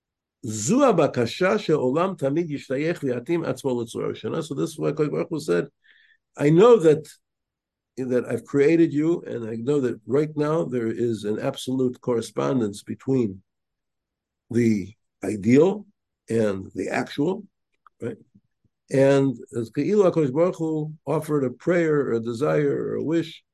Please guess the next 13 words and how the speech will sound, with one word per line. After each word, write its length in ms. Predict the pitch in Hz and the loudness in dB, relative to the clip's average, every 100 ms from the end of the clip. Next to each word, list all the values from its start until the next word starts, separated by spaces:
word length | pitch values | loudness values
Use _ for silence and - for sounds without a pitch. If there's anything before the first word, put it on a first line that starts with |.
| _ _ _ - | _ _ _ -4
that 140 | 139 | -2
it 40 | 147 | 2
should 140 | 175 | 6
always 260 | 165 156 120 | 8 6 4
be 140 | 127 | 2
that 220 | 110 107 | 2 -2
way. 180 | 101 98 _ _ _ _ _ _ _ _ - | -8 -18 _ _ _ _ _ _ _ _ -20
Of 120 | - | -8
course, 560 | 180 190 170 - - - _ _ _ _ 113 | -2 0 0 -4 -16 -20 _ _ _ _ -12
Kodesh 120 | 107 | -6
Baruch 240 | 123 127 | -4 -4
Hu 320 | 123 117 113 110 _ _ _ _ 101 | 0 0 0 -6 _ _ _ _ 0
gave 240 | 120 113 | 2 2